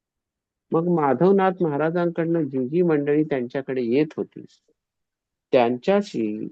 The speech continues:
विशेषतः ते रात्री बाराच्या नंतर गोपाळदास महंत एवढ्या शांत वेळी वेदांत, धर्म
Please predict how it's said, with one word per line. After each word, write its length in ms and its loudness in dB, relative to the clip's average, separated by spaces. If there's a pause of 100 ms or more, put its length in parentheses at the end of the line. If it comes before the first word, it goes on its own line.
विशेषतः 800 0
ते 220 0
रात्री 520 0
बाराच्या 600 -2
नंतर 420 -8 (280)
गोपाळदास 640 -2
महंत 400 -10 (1080)
एवढ्या 420 2
शांत 440 0
वेळी 400 0
वेदांत, 640 -2 (120)
धर्म 360 -4